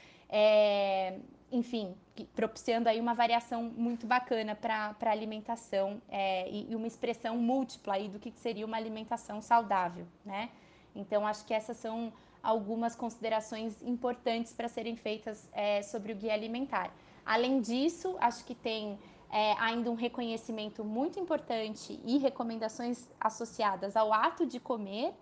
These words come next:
e à comensalidade, né, que vem com, com o guia alimentar.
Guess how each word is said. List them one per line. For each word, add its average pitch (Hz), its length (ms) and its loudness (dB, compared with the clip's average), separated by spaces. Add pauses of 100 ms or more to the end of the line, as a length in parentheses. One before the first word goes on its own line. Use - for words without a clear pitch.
e 226 100 -4
à 214 80 4
comensalidade, 208 1080 -4
né, 214 140 -4
que 214 160 -10
vem 202 340 -2
com, 208 320 -8
com 214 220 -8
o - 20 -8
guia 202 180 -2
alimentar. 196 720 -4